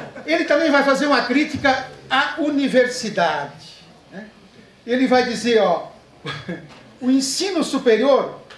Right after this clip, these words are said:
fascina todos na Brusundanga. Os seus títulos, como sabeis, dão tantos privilégios, tantas regalias, que pobres e ricos corre-, correm para ele.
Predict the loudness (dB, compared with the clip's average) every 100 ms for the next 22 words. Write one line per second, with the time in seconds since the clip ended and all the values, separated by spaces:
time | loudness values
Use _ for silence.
0 | -8 -6 -6 -6 -2 -2 -2 -6 0 4
1 | 4 0 -8 -8 -8 -6 -6 -8 -8 -6
2 | -8 -10 -14 -16 -20 _ _ -20 -20 -20
3 | -8 -4 -2 0 -2 -4 -6 -6 -4 -6
4 | -6 -6 -6 -2 -2 2 2 0 -4 -12
5 | -16 -20 -20 -6 0 2 0 0 -2 -2
6 | -6 -8 -4 -4 -2 -2 -2 -2 -6 -10
7 | -14 -18 -20 -20 _ _ -2 -2 0 0
8 | 0 0 -2 0 -2 -2 -2 -2 -4 -10
9 | -20 -20 _ -6 -6 -4 0 0 0 -4
10 | -2 0 0 -2 -4 -12 -4 0 2 0
11 | -4 0 0 0 -4 -2 -2 -2 -4 -10